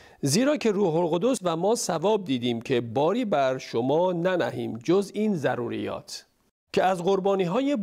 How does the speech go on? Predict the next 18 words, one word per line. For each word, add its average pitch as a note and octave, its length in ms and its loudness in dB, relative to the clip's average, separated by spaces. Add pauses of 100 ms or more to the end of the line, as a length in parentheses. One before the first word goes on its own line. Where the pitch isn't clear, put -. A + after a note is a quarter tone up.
بت‌ها F3+ 600 0
و C#3+ 100 0
خون A#3 540 -2
و C#3 80 0
حیوانات C#3+ 720 0
خفه D3+ 320 -6
شده B2+ 340 -2
و B2 180 0
زنا C#3 560 -2 (240)
بپرهیزید. - 840 -6
هرگاه E3+ 500 -2 (300)
از E3 300 -4
این D4+ 300 2
امور C#3+ 340 0
خود C3+ 320 -4
را C3 120 0
محفوظ C3 480 -4
دارید، D#3+ 520 0